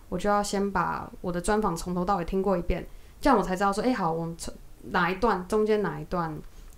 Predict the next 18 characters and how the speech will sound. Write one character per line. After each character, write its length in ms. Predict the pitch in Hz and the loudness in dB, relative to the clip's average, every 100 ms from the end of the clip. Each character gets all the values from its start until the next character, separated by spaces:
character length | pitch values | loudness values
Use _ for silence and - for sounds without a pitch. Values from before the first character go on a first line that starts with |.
| - | -10
呃， 340 | - 160 151 165 - - - - - - - | -4 -2 -2 -6 -10 -16 -18 -18 -18 -16 -4
哪 180 | 170 180 | 0 0
些 180 | 196 214 | 4 4
东 200 | 208 202 | 4 0
西 120 | 196 | -2
地 180 | 196 180 | -4 -6
方 240 | 175 156 | -6 -6
其 160 | - 156 | -6 -4
实 80 | 175 | -4
是 60 | 175 | -2
需 60 | |
要 120 | 160 160 | -4 -4
删 200 | 160 160 | -6 -6
掉， 160 | 160 | -6
不 100 | 180 | -8
需 180 | 175 - | -10 -10
要 80 | - | -10
的， 80 | - | -10